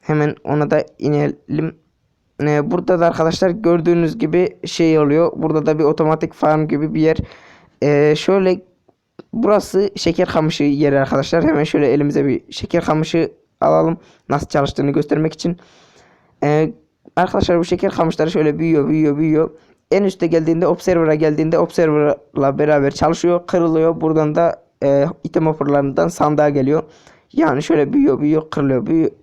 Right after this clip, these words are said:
E, gördüğünüz gibi bu da bayağı güzel olmuş. E, onu da alabileceğiniz şurada bir yer var. Nerede o sandık? Sandık burada bir yerde olması lazım. Ha,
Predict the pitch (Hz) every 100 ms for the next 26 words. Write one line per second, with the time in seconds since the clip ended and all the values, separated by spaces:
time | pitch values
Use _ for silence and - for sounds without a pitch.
0 | - 139 135 131 - _ _ _ _ _
1 | - 320 180 143 143 - 160 165 160 156
2 | 156 156 151 151 151 143 139 175 - -
3 | - - - - _ _ _ 294 285 131
4 | - _ _ - 180 180 349 - 160 160
5 | 156 160 165 165 165 147 165 180 160 135
6 | 147 170 - _ _ _ _ _ _ _
7 | _ _ _ _ - 160 160 143 139 254
8 | 254 175 - - - - - _ _ _
9 | _ _ _ _ _ _ _ _ _ -
10 | 147 156 - 147 147 147 147 147 147 147
11 | 147 151 151 165 175 - -